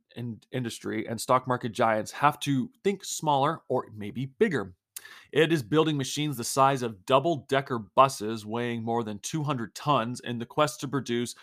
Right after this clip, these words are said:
beams of focusing light that create the microscopic, uh, circuitry on c-,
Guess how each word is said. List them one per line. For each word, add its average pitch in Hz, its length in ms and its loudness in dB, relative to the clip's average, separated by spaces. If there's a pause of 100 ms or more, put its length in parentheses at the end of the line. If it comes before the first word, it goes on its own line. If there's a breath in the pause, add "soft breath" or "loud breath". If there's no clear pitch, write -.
(260 loud breath)
beams 139 320 2
of 120 100 -4
focusing 139 460 0
light 120 340 2
that 104 160 -4
create 127 400 0
the 120 80 -4
microscopic, 127 1700 0 (320)
uh, 95 320 -4
circuitry 110 1700 -6
on 113 160 -4
c-, - 160 -20